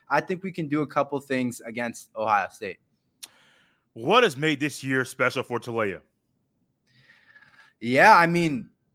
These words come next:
Speaker 1: he's played exceptionally well. He's
Speaker 2: Yeah.
Speaker 1: number one in the Big Ten in passing yards and passing touchdowns. Um, every single game except for Charlotte, he's played amazing.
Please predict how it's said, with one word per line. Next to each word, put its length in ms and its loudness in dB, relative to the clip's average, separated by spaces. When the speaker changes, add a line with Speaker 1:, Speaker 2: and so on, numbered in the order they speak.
Speaker 1:
he's 260 0
played 580 6
exceptionally 760 -2
well. 360 2
He's 160 -4
Speaker 2:
Yeah. 160 -10
Speaker 1:
number 340 -2
one 200 4
in 80 -2
the 60 -4
Big 240 -6
Ten 280 -4
in 120 -8
passing 480 -2
yards 420 -2
and 240 -4
passing 540 -2
touchdowns. 800 -2
Um, 240 -10
every 320 4
single 320 -2
game 480 0
except 420 -2
for 140 -2
Charlotte, 480 0
he's 160 -8
played 300 -4
amazing. 560 -4